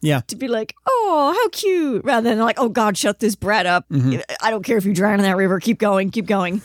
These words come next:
Speaker 1: I think episode one of Dragon Ball Z is perfect if you just came off of one fifty-three of Dragon Ball. But if you're jumping into D B Z by itself, I think you do need to do what they just did here. They had a little bit of dialogue that writes around it,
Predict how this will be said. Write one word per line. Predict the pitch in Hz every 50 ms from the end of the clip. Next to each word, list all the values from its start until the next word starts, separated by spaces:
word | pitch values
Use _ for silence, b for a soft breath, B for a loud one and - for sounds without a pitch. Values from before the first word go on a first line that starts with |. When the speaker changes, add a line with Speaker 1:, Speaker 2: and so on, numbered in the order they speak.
| B B B B B
Speaker 1:
I | - 170
think | 175 202 262 262 208
episode | 190 180 220 196 - 214 190 165
one | 165 170 170 175
of | 180 160 139
Dragon | 131 160 151 151 151 156 147
Ball | 147 143 143
Z | 131 127 139 135 131 127 117 -
is | - 135 123 -
perfect | - - - 156 143 - 170 160 143 - -
if | 131 139 -
you | 160 156 139
just | 131 123 147 147 139 -
came | - - 143 135
off | 127 123 131 123 -
of | 151 139 123
one | 123 131 131 123
fifty-three | - 139 120 - 139 127 - 135 131 127
of | 117
Dragon | - 131 117 120 123 143 156
Ball. | 170 170 185 202 202 -
But | 165 147
if | 147 127 -
you're | 165 160
jumping | 135 - 156 147 135 151 147
into | 143 151 147 - 151 139
D | 139 139 135
B | 135 139
Z | 131 123 139 135 131 135 123 - -
by | - 123 127
itself, | 135 107 135 123 - - 131 131 143 151 - _ b b b b
I | -
think | 151 160 143 -
you | 160 139
do | 127 139 151 147
need | 143 143 139 127 -
to | 139
do | 123 127 139 131 117 107 120 - -
what | - 139
they | 131 135 127
just | 123 127 113 -
did | - 131 131 113
here. | 139 117 104 - -
They | - 196 220 226 226 - - _ _ - - -
had | - 180 202 190
a | 180
little | 160 151 147 165 208 254 269
bit | 233 247 214
of | 208 175
dialogue | 151 160 143 147 151 160 165 170 180 175
that | 156 190
writes | 156 175 175 175 -
around | 185 180 180 180 185 180
it, | 196 214 -